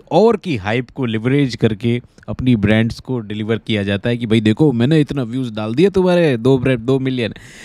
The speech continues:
तो कहीं ना कहीं आप सबको पता है कि मनीषा रानी ने जो एक, अ, ट्रिक अपनाई, जो एक्सपोज करी यहाँ पे जेठाकर्स पे कि भाई हाँ, व्लॉग के लिए स्पेशल व्लॉग अनाउंसमेंट करा कि भाई क्यों अनफॉलो करा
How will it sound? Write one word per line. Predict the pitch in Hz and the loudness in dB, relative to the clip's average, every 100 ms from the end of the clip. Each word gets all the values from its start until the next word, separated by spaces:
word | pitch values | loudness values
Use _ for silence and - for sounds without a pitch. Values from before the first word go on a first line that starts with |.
| - 151 | -16 -4
तो | - | -2
कहीं | 165 185 | 2 2
ना | 185 | 2
कहीं | 180 185 | 2 2
आप | 151 | 2
सबको | 165 156 | 0 0
पता | 165 165 | 0 0
है | 165 | -2
कि | |
मनीषा | 147 139 143 143 | -4 -6 -4 -2
रानी | 127 131 143 | -2 -2 -2
ने | 139 139 | -2 -2
जो | 120 139 143 | 0 0 0
एक, | 123 - - | 0 -2 0
अ, | 117 107 104 107 | 2 4 2 0
ट्रिक | - 151 | -2 0
अपनाई, | 156 - 127 131 _ _ _ _ - | -2 -4 -10 -10 _ _ _ _ -4
जो | 107 | 0
एक्सपोज | 110 - 143 143 - | 0 0 2 2 0
करी | 139 127 | -4 -2
यहाँ | 120 117 | -2 0
पे | 117 | 0
जेठाकर्स | 110 107 107 107 | 0 0 0 -2
पे | 98 | -2
कि | 107 110 | -4 -2
भाई | 110 127 | -2 -2
हाँ, | 98 117 123 | 0 0 0
व्लॉग | 101 107 113 104 | 0 0 0 0
के | - | -4
लिए | 113 113 | -2 0
स्पेशल | 107 - 104 - 117 - _ - - _ | -2 -2 -2 0 0 -2 _ -20 -20 _
व्लॉग | 95 101 113 _ - | 0 2 2 _ -8
अनाउंसमेंट | 98 101 107 131 131 | -2 -2 -2 -4 -6
करा | - 123 | 0 0
कि | 110 | 0
भाई | 113 135 135 | -2 -4 0
क्यों | 165 | 2
अनफॉलो | 175 127 127 156 | 2 2 0 2
करा | 131 107 | 2 -2